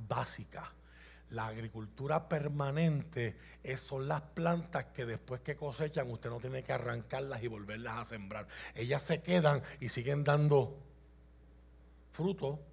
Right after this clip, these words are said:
en la temporada que les toca. Usted no, usted tiene esas plantas en su casa, usted no corta el agua, el árbol de aguacate después que pasó la temporada de huracanes. Y dice, "Pues ahora tengo que se-, cortarlo, sembrarlo de nuevo para que me vuelva a dar aguacate". No, él se queda allí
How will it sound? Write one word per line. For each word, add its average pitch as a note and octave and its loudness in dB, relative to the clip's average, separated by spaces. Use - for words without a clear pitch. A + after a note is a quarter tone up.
en A#2 -2
la A2+ 2
temporada A2 0
que G#3 2
les D3 0
toca. E3 0
Usted C3 0
no, E3 8
usted C#3 2
tiene D#3+ 8
esas D#3 8
plantas D3+ 6
en D3+ 4
su D#3+ -2
casa, G#3 6
usted D#3 0
no G3+ 6
corta G3 8
el F#3 12
agua, F#3+ 12
el E3 12
árbol F3 8
de F3 10
aguacate E3 8
después D3+ 4
que D3+ 4
pasó D3 0
la D3+ 6
temporada C#3+ 2
de D3+ 6
huracanes. F3+ 4
Y C#3+ -6
dice, C3+ 0
"Pues C3 -4
ahora E3 2
tengo F#3 0
que F3+ -2
se-, F3 -2
cortarlo, G3+ 0
sembrarlo E3 4
de G3+ 4
nuevo A3+ 2
para F#3+ 2
que D#3+ 0
me D3 2
vuelva E3 4
a F#3 6
dar F#3 4
aguacate". D3 0
No, A2 -4
él - -2
se A2+ -4
queda B2 0
allí B3 2